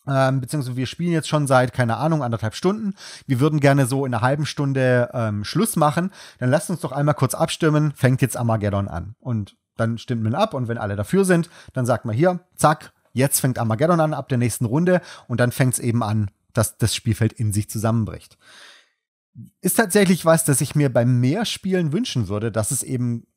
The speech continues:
genau sowas gibt, so ein, so ein, so ein, so ein optionales Sudden Death, dass man einfach sagen kann, "Okay, wir spielen jetzt hier nicht ganz zum Schluss, sondern wir spielen jetzt bis zu diesem Punkt, aber dann passiert noch was,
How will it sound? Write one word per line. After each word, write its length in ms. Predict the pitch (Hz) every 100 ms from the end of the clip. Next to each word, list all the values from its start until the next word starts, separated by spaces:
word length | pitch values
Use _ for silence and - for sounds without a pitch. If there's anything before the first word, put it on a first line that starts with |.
| _
genau 360 | 135 123 143 165
sowas 400 | 123 147 143 -
gibt, 200 | 127 -
so 120 | 120
ein, 140 | 113 104
so 80 |
ein, 120 | 110 104
so 100 | 110
ein, 100 | 104
so 80 |
ein 80 | 113
optionales 800 | 143 - - 127 113 117 120 -
Sudden 260 | 120 107 113
Death, 300 | 101 95 - -
dass 160 | 107
man 100 | 127
einfach 220 | 117 120
sagen 240 | 120 131 160
kann, 180 | 139 123
"Okay, 260 | - 156 - - -
wir 100 | 151
spielen 220 | - 202
jetzt 140 | 185
hier 80 | 160
nicht 140 | 147
ganz 220 | 160 156 -
zum 120 | 147
Schluss, 380 | 185 254 - - _ _
sondern 460 | - 147 156 151 131
wir 80 | 139
spielen 280 | - 143
jetzt 200 | 139 -
bis 160 | 151 143
zu 100 | 127
diesem 200 | 117 113
Punkt, 300 | 143 151 -
aber 120 | 123
dann 100 | 131
passiert 400 | 135 - 170 175
noch 160 | 120 87
was, 300 | 87 -